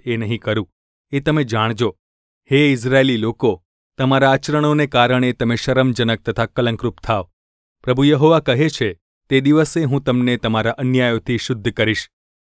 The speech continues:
હું તમને નગરોમાં વસાવીશ અને ઉજ્જળ જગાઓમાં બાંધીશ." વળી જે ભૂમિ વેરાન પડી હતી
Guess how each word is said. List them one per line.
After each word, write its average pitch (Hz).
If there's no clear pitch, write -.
હું 135
તમને 139
નગરોમાં 135
વસાવીશ 107
અને 123
ઉજ્જળ 131
જગાઓમાં 107
બાંધીશ." 110
વળી 143
જે 147
ભૂમિ 143
વેરાન 120
પડી 123
હતી 113